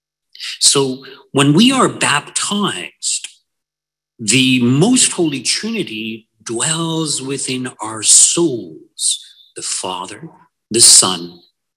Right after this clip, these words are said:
and the Holy Spirit. And as long as we remain in a state of grace,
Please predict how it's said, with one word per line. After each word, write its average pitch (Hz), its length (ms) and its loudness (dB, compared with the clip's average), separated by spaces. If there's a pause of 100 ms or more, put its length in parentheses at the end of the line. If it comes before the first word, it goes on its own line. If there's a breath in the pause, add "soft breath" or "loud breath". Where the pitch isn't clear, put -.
and 98 120 -6
the 95 60 -4
Holy 80 340 -6
Spirit. - 680 0 (480 loud breath)
And 143 100 2
as 147 160 4
long 254 440 0
as 170 140 0
we 160 160 0
remain 143 760 -2
in 117 140 -4
a 117 40 -2
state 131 380 -2
of 98 220 -12
grace, - 920 -2